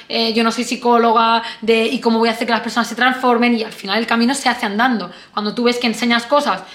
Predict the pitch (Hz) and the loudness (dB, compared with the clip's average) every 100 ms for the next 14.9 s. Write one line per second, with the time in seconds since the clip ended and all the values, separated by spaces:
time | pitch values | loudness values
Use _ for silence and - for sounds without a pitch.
0 | - 233 208 233 254 262 240 233 277 220 | -10 -4 0 2 2 2 2 4 4 4
1 | 220 208 247 254 262 285 302 262 220 226 | 2 4 4 4 2 2 4 4 4 4
2 | 240 247 247 247 254 320 440 - - - | 4 4 2 2 2 4 2 0 -14 -20
3 | - 208 180 - _ _ _ _ _ _ | -18 -14 -14 -16 _ _ _ _ _ _
4 | _ _ _ 175 175 208 233 196 170 165 | _ _ _ -18 -10 -8 -6 -8 -10 -12
5 | 165 208 175 214 - - _ _ - 208 | -8 -6 -6 -10 -14 -20 _ _ -10 -8
6 | - 226 202 - 254 269 254 - - - | -6 -4 -2 0 -2 -2 -8 -10 -20 -20
7 | - - - - - - - 311 349 311 | -16 -6 -2 -2 -4 -8 -2 2 4 4
8 | 370 320 226 226 294 - - 226 202 202 | 4 4 4 4 2 -2 -2 0 0 -2
9 | - 226 254 320 - 240 233 190 185 185 | -2 0 0 -2 -2 -2 -2 -4 -6 -8
10 | 185 175 - - - - 214 240 294 359 | -10 -12 -14 -18 -18 -10 -2 2 4 4
11 | 220 - - - - 254 359 320 190 170 | 2 -2 -10 -10 -2 2 4 4 2 -4
12 | - - - - 339 339 381 320 285 285 | -12 -20 -8 -2 0 4 4 4 2 2
13 | 311 330 339 302 269 269 247 220 247 262 | 2 2 2 2 2 2 0 0 0 0
14 | 262 262 262 254 285 381 - - | 0 2 2 4 6 4 2 -6